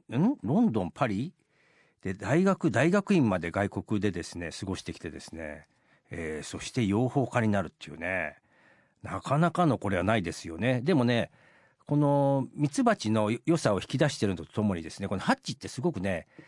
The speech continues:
アートもね、す-、素敵だし、デザインも素敵だし、コンセプトも素敵なんですよね。えー、僕はあの、実はあの、蜂蜜大好きでございましてですね、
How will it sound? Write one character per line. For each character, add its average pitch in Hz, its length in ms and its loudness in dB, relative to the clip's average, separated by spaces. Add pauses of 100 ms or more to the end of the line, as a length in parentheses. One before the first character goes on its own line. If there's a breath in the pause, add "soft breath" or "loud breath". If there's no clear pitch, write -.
(380 loud breath)
ア 226 200 2
ー 254 60 2
ト 110 140 0
も 90 140 -2
ね、 92 140 -4
す-、 - 180 -12
素 - 140 -12
敵 127 180 0
だ 117 140 0
し、 95 120 -8
デ 110 140 0
ザ 220 140 2
イ 185 80 4
ン 117 40 2
も 92 60 -2
素 - 120 -16
敵 98 160 -6
だ 95 100 -4
し、 - 100 -12
コ 226 140 0
ン 240 40 4
セ 135 120 0
プ - 80 -6
ト - 100 -10
も 85 140 -8
素 - 260 -20
敵 110 160 -4
な 98 100 -2
ん 90 40 -6
で - 60 -14
す - 40 -16
よ - 80 -16
ね。 131 260 -2 (120)
え 113 100 -4
ー、 107 100 -2
僕 139 180 0
は 101 60 2
あ - 40 0
の、 90 80 -4
実 104 180 -6
は 95 60 0
あ - 20 -2
の、 85 80 -4
蜂 - 260 -4
蜜 139 200 0
大 165 180 4
好 - 60 -8
き 92 80 -8
で 85 100 -8
ご 90 100 -8
ざ 85 80 -6
い 85 60 -6
ま 87 80 -6
し - 60 -12
て 80 60 -12
で 69 60 -16
す - 80 -12
ね、 127 200 -2